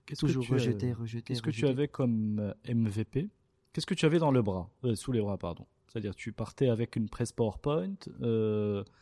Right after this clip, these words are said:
Speaker 1: un espèce de prototype,
Speaker 2: J'avais
Speaker 1: euh,
Speaker 2: déjà un prototype.
Speaker 1: un C V, voilà.
Speaker 2: Non, non, non, j'avais en fait, euh, bien sûr, euh, donc un prototype, une présentation PowerPoint avec,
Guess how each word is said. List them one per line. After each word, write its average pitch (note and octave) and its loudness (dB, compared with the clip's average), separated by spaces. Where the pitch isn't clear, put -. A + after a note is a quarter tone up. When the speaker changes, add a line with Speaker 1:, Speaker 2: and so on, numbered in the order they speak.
Speaker 1:
un G#2+ -2
espèce A2+ 0
de A#2+ -2
prototype, D3+ -2
Speaker 2:
J'avais C#3 2
Speaker 1:
euh, D#3+ 4
Speaker 2:
déjà F3 -2
un D#3 -6
prototype. - -8
Speaker 1:
un A2+ -2
C B2 -2
V, D#3 -4
voilà. A#2 -2
Speaker 2:
Non, C3 0
non, B2+ -2
non, B2 -2
j'avais A2+ -2
en G#2 -4
fait, A2+ -8
euh, G2+ -8
bien G#2+ -4
sûr, A2 -6
euh, G2 -6
donc G#2 -8
un - -8
prototype, C#3 -8
une A2+ -2
présentation G#2 -8
PowerPoint B2 -8
avec, G#2 -16